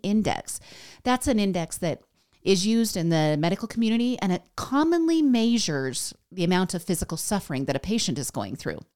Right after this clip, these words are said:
Well, C R P S is also nicknamed the suicide disease because those who have the disease rarely receive relief from the symptoms,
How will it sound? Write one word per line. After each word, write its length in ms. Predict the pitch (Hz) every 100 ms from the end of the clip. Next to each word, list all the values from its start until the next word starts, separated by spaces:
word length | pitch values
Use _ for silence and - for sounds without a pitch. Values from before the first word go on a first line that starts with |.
| -
Well, 160 | 208
C 240 | 208 - 254
R 100 | 269
P 220 | - 214
S 360 | 190 254 - - -
is 140 | 202 -
also 300 | 240 - 190
nicknamed 520 | 165 - 156 156 156 -
the 140 | 175
suicide 680 | - - 240 196 - 123 127
disease 460 | 135 139 131 -
because 500 | - 185 185 175 170 - - _ _ -
those 240 | 208 277
who 120 | 339
have 220 | - 240
the 80 | 240
disease 600 | 220 196 190 196 240 - - _ _ _ _
rarely 640 | 160 180 220 262 247 165
receive 520 | 139 147 170 165 156 -
relief 640 | 180 165 156 160 240 - -
from 240 | - 175 165
the 80 |
symptoms, 580 | 165 185 180 220 240 -